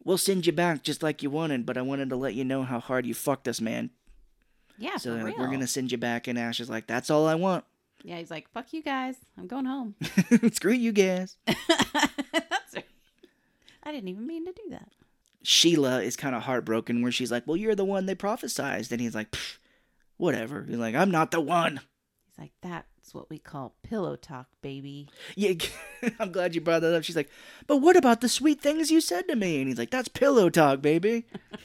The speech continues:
Speaker 1: And a flying deadite now flies into the castle and takes Sheila away. And I think this is what kicks Ash, Ash's ass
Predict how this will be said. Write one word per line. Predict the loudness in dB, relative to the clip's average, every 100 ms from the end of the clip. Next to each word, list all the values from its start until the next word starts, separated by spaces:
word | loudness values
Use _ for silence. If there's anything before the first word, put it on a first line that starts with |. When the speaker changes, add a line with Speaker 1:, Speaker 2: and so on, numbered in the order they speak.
| -18 -20 -20 _ -20 -20 _ _ _
Speaker 1:
And | -6 -2 0 -2 -4
a |
flying | -6 0 2 2 0
deadite | 2 2 2 0
now | 0 0 -2
flies | -4 -2 0 0 0
into | 0 0
the | -2
castle | -2 -2 -2 -2 -2
and | -2
takes | 0 0 2
Sheila | 0 0 0 -2 -2
away. | 0 -2 -4 -8 -14 _ _
And | -8 -6 -6 -8 -10 -8
I |
think | -4 -2
this | 0
is | 0
what | 2 0
kicks | 4 2 2 -2
Ash, | 0 2 0 -2 -6 _ _ _ _ _ _ -6
Ash's | -2 0 0 -2 0
ass | 2 2 0 -2 -6